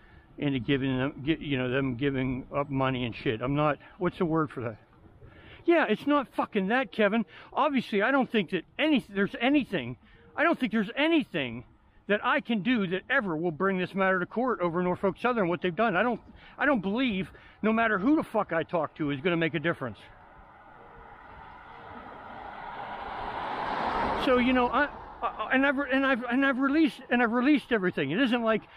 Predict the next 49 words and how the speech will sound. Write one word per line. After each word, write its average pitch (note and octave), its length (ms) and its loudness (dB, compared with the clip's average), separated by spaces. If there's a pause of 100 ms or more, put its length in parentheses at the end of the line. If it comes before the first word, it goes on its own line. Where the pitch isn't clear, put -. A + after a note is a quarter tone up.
(160)
I F#3 100 2
could G3 140 0
say, G#3 200 4
I, F#3+ 160 4 (180)
I F#3 80 0
could F#3+ 140 0
say, F#3 120 2
"I A#3 120 4
got G#3+ 220 0
all G#3+ 140 2
these G#3 180 0
videos F#3+ 560 0
that E3 160 -2 (300)
prove B3+ 320 4
that G#3 140 0
the F3+ 60 -6
fallout A#3 440 0
was G3 140 0
here A#3 300 4
and D3+ 140 0 (180)
that E3+ 100 -2
they G#3 60 2
were G#3 100 4
burning A#3 360 2
off A#3+ 260 0
shit A#3 200 -4
beforehand G#3 1300 0
and, E3+ 280 -4 (200)
you G3+ 120 2
know, G3+ 100 4
doing A#3 260 2
it A3 40 2
intentionally A3 600 -2
and F#3 100 0
monitoring A#3 500 2
the G3+ 60 0
burn B3 340 4
and, F#3 140 2 (380)
you G#3+ 120 2
know, E3 120 4
illegally." G#3+ 680 0
I, G3+ 260 -2
I - 20 0
mean, G#3 240 2 (280)
I've A3+ 140 0
already D#4 260 4
released D#4 460 0
everything. F#3+ 580 0
And G3 180 0